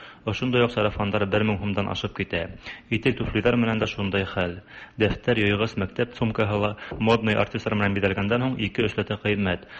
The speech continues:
Был көндәрдә Өфөлә мәктәп базарлары эшләй. Уларда ла хактар тавык көлерлек. Кыскаһы, балаңды канәгать йөз менән белем усагы тупһаһы аша уҙғарыу өсөн кәм тигәндә ун биш-егерме мең һум да сығарып алырға кәрәк. Ә Өфөлә күптәрҙең эш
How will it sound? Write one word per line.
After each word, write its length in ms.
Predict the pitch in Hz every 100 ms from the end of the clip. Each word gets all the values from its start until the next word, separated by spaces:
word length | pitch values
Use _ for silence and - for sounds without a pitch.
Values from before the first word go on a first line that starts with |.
| - -
Был 200 | - 120
көндәрдә 440 | 131 123 113 117 110
Өфөлә 300 | 95 101 110
мәктәп 260 | 98 - 101
базарлары 520 | 95 101 98 98 101
эшләй. 400 | 95 101 87 - - - -
Уларда 340 | 107 98 98 123
ла 100 | 120
хактар 340 | 110 - 110
тавык 340 | 101 98 104 -
көлерлек. 440 | 101 92 87 85 - - - -
Кыскаһы, 400 | 107 - 110 110
балаңды 400 | 101 98 101 101
канәгать 400 | 104 98 98 101
йөз 120 | 101 101
менән 180 | 98
белем 240 | 95 101 101
усагы 280 | 92 101 95
тупһаһы 380 | 98 101 95 98
аша 260 | 90 101 92 - - -
уҙғарыу 440 | 101 95 110 131
өсөн 160 | 120 123 -
кәм 160 | - 117
тигәндә 540 | 120 113 110 110 110 - - - -
ун 200 | 104 104
биш-егерме 520 | 127 - 104 107 110
мең 160 | 107 101
һум 140 | 104
да 80 | 104
сығарып 320 | 101 101 101
алырға 300 | 107 98 98
кәрәк. 300 | 92 101 85 - - - - -
Ә 120 | 110 110
Өфөлә 300 | 98 107 104
күптәрҙең 380 | - - 95 104
эш 80 | 101